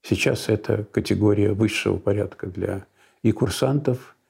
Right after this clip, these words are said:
и для женщин, которые выбегают замуж за курсантов, думая, что они скоро станут офицерами и будут получать там эти сто двадцать, там, сто сорок тысяч. Для девушек это мотивация грандиозная просто для подавляющего большинства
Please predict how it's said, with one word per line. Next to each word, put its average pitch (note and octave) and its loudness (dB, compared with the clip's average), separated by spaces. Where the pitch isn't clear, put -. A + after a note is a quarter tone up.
и G#2 2
для G2 2
женщин, A#2+ 2
которые A2+ 2
выбегают G#2+ 2
замуж G#2 0
за - -18
курсантов, F#2+ -2
думая, F#2 0
что - -6
они F#2+ -2
скоро E2+ 0
станут F#2 -2
офицерами G2 0
и G2 0
будут F#2 -4
получать F#2+ -4
там F#2+ -6
эти F#2+ -10
сто - -2
двадцать, - 0
там, - -8
сто - -6
сорок F2 -2
тысяч. B2 -2
Для G#2+ 2
девушек G2 0
это G2 -2
мотивация F#2+ -2
грандиозная G#2 2
просто - -6
для G2 -2
подавляющего G#2+ -2
большинства - -14